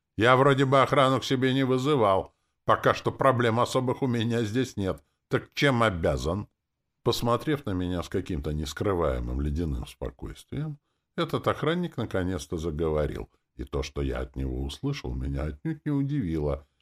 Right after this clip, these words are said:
Как оказалось, Ольга Сергеевна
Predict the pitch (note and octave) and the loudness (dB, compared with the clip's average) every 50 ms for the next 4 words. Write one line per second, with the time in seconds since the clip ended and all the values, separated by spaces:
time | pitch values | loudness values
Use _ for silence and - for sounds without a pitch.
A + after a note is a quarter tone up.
0 | _ _ _ _ _ - - A2 F#2+ - - G#2 - B2+ A#2 G#2 G2+ A#2+ A#2 A2+ | _ _ _ _ _ -6 -4 -4 -2 0 -2 0 2 2 2 2 2 2 2 2
1 | A2 G2 - - - - A#2+ B2 G#2 D#2+ D2 D#2+ - - - D#2 C#2+ - A#1 A1+ | 2 2 -2 -4 -6 -4 -2 -2 0 -2 -2 -4 -4 -4 -4 -4 -4 -4 -6 -8
2 | E2+ A#1 A1 G1+ - A#1+ B1+ D3 G#2+ B2 | -8 -10 -10 -10 -8 -8 -8 -8 -8 -10